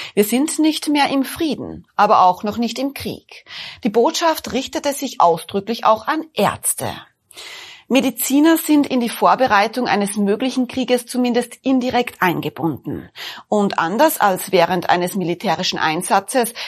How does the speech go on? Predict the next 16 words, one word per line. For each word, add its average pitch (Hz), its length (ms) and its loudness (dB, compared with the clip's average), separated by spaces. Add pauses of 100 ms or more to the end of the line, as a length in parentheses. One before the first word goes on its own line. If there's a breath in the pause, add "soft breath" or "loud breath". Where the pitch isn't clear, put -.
geht 240 200 2
es 240 100 4
in 240 240 0
dieser 285 320 2
Phase 254 400 4
nicht 262 320 -2
um 285 100 2
die 277 100 0
Rettung 202 420 0
von 294 220 0
Menschenleben. - 880 -6 (380 loud breath)
Es - 140 -2
geht 285 280 -2
darum, 294 400 4
die 254 120 -4
Voraussetzungen 269 1000 0